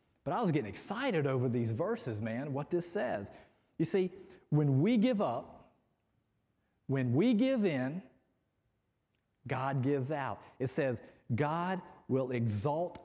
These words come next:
the humble." What did he do with Jesus? He says he exalted him. A-, and the term used i-, is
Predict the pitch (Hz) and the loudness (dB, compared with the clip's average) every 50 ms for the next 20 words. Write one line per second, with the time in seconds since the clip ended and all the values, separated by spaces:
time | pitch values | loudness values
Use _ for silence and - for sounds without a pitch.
0 | - - - 120 135 127 110 143 151 151 151 131 101 95 82 78 - - _ _ | -12 -10 -6 -4 -4 -4 -2 -2 -2 -2 -2 -2 -4 -6 -8 -10 -14 -18 _ _
1 | _ _ 123 160 214 233 233 220 226 226 180 196 202 196 180 170 160 - 208 208 | _ _ 0 0 2 2 4 4 4 4 4 4 4 4 2 2 2 2 2 2
2 | 170 135 117 - 160 165 165 - - 170 160 156 147 - - - - _ _ _ | 2 0 -2 0 0 0 0 0 0 0 2 0 -2 -4 -10 -20 -20 _ _ _
3 | _ _ _ _ _ _ 196 185 170 151 135 139 113 117 113 170 180 220 240 - | _ _ _ _ _ _ 2 2 2 2 2 2 2 2 0 0 0 0 -2 0
4 | - 196 131 120 131 123 110 101 95 92 92 98 117 - _ _ _ _ _ _ | 0 0 -2 0 -2 -2 -2 -4 -6 -8 -10 -12 -14 -18 _ _ _ _ _ _
5 | _ _ _ _ _ _ _ _ _ _ _ _ _ _ _ _ _ _ _ _ | _ _ _ _ _ _ _ _ _ _ _ _ _ _ _ _ _ _ _ _
6 | _ _ _ _ _ _ _ _ _ _ 131 135 143 127 151 147 143 139 135 139 | _ _ _ _ _ _ _ _ _ _ -4 -4 -4 -2 -2 0 0 0 -2 -2
7 | 180 202 156 139 - - 208 247 247 226 202 214 233 220 196 185 165 - - - | 0 0 0 0 0 -2 -2 0 2 2 2 2 2 2 2 0 0 -4 -8 -18
8 | - _ - 151 147 151 143 120 | -8 _ -4 -2 0 0 -2 -2